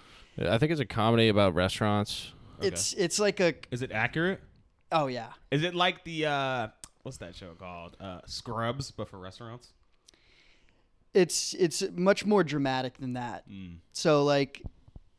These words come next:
Speaker 3: there's the, the guy from Shameless. I think his name's Jeremy Allen White.
Speaker 2: Mm-hmm.
Speaker 3: He plays Lip.
Speaker 1: Yeah.
Speaker 3: He plays Carmine in The Bear, and he's, like, this world-renowned chef,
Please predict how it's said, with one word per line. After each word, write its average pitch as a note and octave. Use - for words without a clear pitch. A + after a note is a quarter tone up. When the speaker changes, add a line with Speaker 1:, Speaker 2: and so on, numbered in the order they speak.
Speaker 3:
there's E3+
the, D#3
the E3
guy D#3+
from E3
Shameless. D#3+
I -
think C#3
his C#3
name's C3
Jeremy C3+
Allen C3+
White. C3
Speaker 2:
Mm-hmm. F#2
Speaker 3:
He D3+
plays C#3
Lip. C3
Speaker 1:
Yeah. C2+
Speaker 3:
He E3+
plays F3
Carmine E3
in D3
The C#3+
Bear, C3+
and D3
he's, D#3+
like, D3
this C3+
world-renowned C#3
chef, B2+